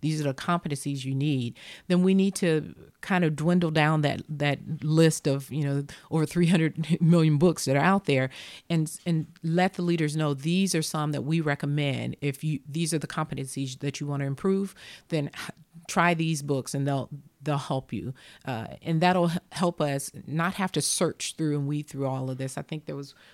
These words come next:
one of the philosophers that said that he wasted a lot of time, you know, uh, reading books that really didn't benefit him and help him develop where he was trying to develop.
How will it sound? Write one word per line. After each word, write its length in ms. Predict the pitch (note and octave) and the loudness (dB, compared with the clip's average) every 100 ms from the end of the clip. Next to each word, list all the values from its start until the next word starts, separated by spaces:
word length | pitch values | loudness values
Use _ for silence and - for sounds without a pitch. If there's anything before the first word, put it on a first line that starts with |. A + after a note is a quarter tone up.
| _ | _
one 200 | D#3 D3+ | -8 -6
of 80 | D3 | -6
the 100 | C3+ | -6
philosophers 560 | - D3 D3 - C#3 | -6 -4 -4 -6 -6
that 240 | C#3 C3 D3 | -6 -8 -10
said 300 | - D#3 C#3+ | -4 -2 0
that 100 | C#3 | -2
he 140 | F3 | -2
wasted 360 | E3 E3+ - F3+ | 0 -2 0 -2
a 60 | |
lot 220 | F3 F#3+ F#3 | -2 -2 -2
of 60 | |
time, 480 | G3+ G3 - - C3 | -2 -2 -2 -6 -6
you 160 | - C#3 | -4 -4
know, 160 | C#3 - - - - | -4 -8 -18 -18 -10
uh, 160 | A#2 A#2+ | -8 -4
reading 440 | D3+ F#3 E3 D3+ | 2 4 4 2
books 280 | D#3 D3+ - | 2 0 -2
that 200 | D3 D3 | -2 -2
really 380 | D3 E3+ E3+ D3 | 2 4 4 2
didn't 260 | D#3+ D3 | 2 2
benefit 460 | D3 F3 - B2+ C3+ | 2 0 0 -2 0
him 300 | C#3+ C3 C3+ | -2 -2 -4
and 80 | C3 | -2
help 240 | D3 - | -4 -4
him 120 | C#3+ | -6
develop 400 | C3+ C#3 C3+ - | -4 -4 -4 -4
where 120 | C3+ | -6
he 80 | B2+ | -6
was 120 | B2+ | -8
trying 200 | - C3+ | -8 -8
to 80 | B2+ | -6
develop. 420 | B2+ C3+ C3+ B2+ | -6 -6 -6 -8